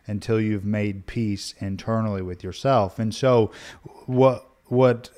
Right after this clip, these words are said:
the research has shown is that, um, this concept of hedonic happiness or hedonic adaptation is that, um, when you gain something or when you get or consume,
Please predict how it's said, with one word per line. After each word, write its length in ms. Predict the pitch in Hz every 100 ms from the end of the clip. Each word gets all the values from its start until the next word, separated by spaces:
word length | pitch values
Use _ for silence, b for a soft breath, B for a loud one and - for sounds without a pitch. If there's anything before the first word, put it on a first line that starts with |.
| 117
the 120 | 120
research 480 | 123 143 147 123 -
has 120 | 110
shown 420 | - 151 151 131
is 320 | 120 117 107
that, 400 | 113 113 110 104 B B B
um, 400 | 110 107 104 104
this 300 | 113 113 107
concept 480 | - 135 143 131 120
of 140 | 110 107
hedonic 680 | 98 104 113 120 127 120
happiness 720 | - 123 123 131 104 95 104 117
or 140 | 104
hedonic 400 | 110 117 127 120
adaptation 640 | 113 110 101 - 147 - 107
is 160 | 95
that, 380 | 110 110 107 - B B B
um, 300 | 110 107 110
when 240 | 113 123 135
you 220 | 135 123
gain 600 | 110 113 120 135 139 131
something 680 | - 101 95 104 101 113 107 b b b
or 140 | 110 107
when 200 | 113 113
you 220 | 113 110
get 520 | 101 107 120 110 110
or 300 | 113 113 107
consume, 880 | 104 - 107 - - 151 120 113 120